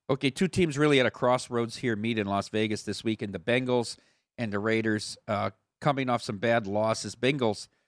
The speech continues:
laying one on the road here, now up to one and a half at DraftKings with a total of fifty and a half. Kinda last stand games for both of these teams to me.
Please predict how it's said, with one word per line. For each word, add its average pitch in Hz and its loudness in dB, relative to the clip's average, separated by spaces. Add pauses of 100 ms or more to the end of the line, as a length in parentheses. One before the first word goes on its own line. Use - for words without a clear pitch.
(380)
laying 123 0
one 135 2
on 123 0
the 113 -6
road 117 -2
here, 113 -4
now 113 -2
up - -6
to 120 -2
one 123 -2
and 123 -2
a 113 -2
half 117 -2
at - -8
DraftKings 113 -2
with 101 -2
a 101 -8
total 117 0 (220)
of 104 -4
fifty 147 0
and 113 0
a 104 -2
half. 117 0 (320)
Kinda 185 2
last 127 -2
stand 135 -4
games 127 -6
for 123 -8
both 127 -2
of 95 -6
these 92 -8
teams 85 -18
to 101 -20
me. 95 -12